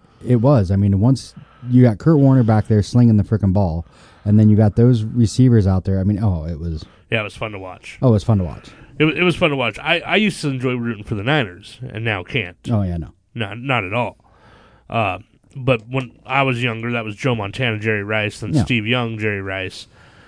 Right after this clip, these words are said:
Speaker 2: And then my hatred turned on him in nineteen ninety-five when they played the Chargers in the Super Bowl
Speaker 1: Mm-hmm.
Speaker 2: and grabbed their nuts and crushed 'em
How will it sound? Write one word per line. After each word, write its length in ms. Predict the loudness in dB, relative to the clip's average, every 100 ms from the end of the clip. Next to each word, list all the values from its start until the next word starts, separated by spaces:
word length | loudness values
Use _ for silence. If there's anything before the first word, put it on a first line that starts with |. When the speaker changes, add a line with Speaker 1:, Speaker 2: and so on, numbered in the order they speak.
| _ _ _ -12
Speaker 2:
And 220 | -10 -4
then 160 | -4 -2
my 300 | -4 -2 -4
hatred 560 | -4 -4 -4 -4 -10
turned 320 | -8 -6 -4 -4
on 120 | -4
him 100 | -6
in 100 | -6
nineteen 380 | -6 -6 -8 -6
ninety-five 840 | -6 -8 -10 -8 -6 -8 -12 -20 -20 _ _ _ _ -20 -20 _ _ _ _ _
when 140 | -10 -8
they 100 | -6
played 320 | -4 -4 -2
the 160 | -6 -8 -14 -20 -20 _
Chargers 460 | -6 -2 0 -2 -4
in 80 | -6
the 60 |
Super 320 | -6 -6 -6 -8
Bowl 340 | -12 -14 -18 -20 -20 _ _
Speaker 1:
Mm-hmm. 240 | 0 2 0 -4 _ _ _ _ _ _
Speaker 2:
and 140 | -12 -4
grabbed 260 | -2 0
their 100 | -2
nuts 320 | -2 -4 -4
and 100 | -10
crushed 460 | -10 -6 -6 -6 -12
'em 180 | -16